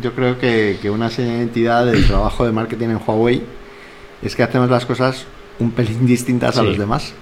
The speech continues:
Speaker 1: y somos valientes en el sentido que probamos cosas distintas, que, que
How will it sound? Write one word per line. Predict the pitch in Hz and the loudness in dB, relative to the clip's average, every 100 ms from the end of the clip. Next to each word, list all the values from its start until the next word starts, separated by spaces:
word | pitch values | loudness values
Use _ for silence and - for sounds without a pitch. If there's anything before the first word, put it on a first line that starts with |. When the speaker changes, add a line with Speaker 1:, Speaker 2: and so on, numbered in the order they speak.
| - - - | -20 -20 -12
Speaker 1:
y | 113 107 101 | -6 -4 -2
somos | - 113 117 117 120 120 - - - - | -2 -2 0 0 0 -4 -10 -14 -20 -16
valientes | 123 117 104 104 123 135 127 131 131 | -10 -4 -2 2 4 4 2 0 -2
en | 113 | -6
el | |
sentido | 104 98 117 | -6 -2 0
que | 117 | 0
probamos | 117 101 107 113 113 | -4 -4 -4 -2 -4
cosas | - 113 107 107 | -4 -4 -4 -4
distintas, | 104 - 135 131 127 135 127 | -6 -2 -2 0 0 -2 -4
que, | - 107 101 98 | -4 -2 0 -2
que | 95 95 98 104 | -6 -6 -6 -8